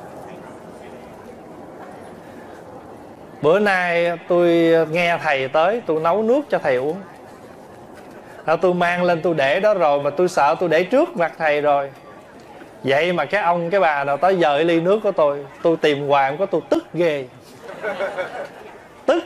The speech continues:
đó là mình disagree. Mình không bằng lòng với cái gì gọi là tức. Người ta ăn, à, phở,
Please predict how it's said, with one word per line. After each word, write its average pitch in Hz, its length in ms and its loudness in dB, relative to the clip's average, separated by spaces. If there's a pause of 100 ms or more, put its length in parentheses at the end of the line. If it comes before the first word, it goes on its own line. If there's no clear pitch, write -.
(100)
đó 285 100 6
là 226 120 4
mình 160 280 -4
disagree. 185 640 2 (1080)
Mình 165 160 -2
không 220 240 -2
bằng 185 280 0
lòng 180 260 2
với 175 100 0
cái 247 160 2
gì 165 200 2
gọi 156 140 2
là 143 120 2
tức. - 240 -2 (1800)
Người 156 140 2
ta 180 160 0
ăn, 185 400 -2
à, 175 220 2
phở, 147 500 0